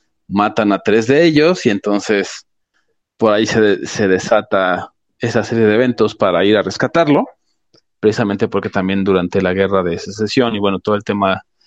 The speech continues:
que Abraham Lincoln había escrito, ¿no? Una carta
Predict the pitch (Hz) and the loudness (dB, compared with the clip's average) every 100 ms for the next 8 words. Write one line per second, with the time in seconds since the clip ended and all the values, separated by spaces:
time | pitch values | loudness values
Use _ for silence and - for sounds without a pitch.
0 | _ _ - 98 101 107 110 110 104 107 | _ _ -4 0 0 0 2 2 2 0
1 | 101 95 92 92 101 92 78 82 110 107 | 0 0 0 0 -2 -2 -4 -2 0 0
2 | 98 87 - 101 95 101 - 104 | 0 -2 -4 -4 -4 -6 -2 -2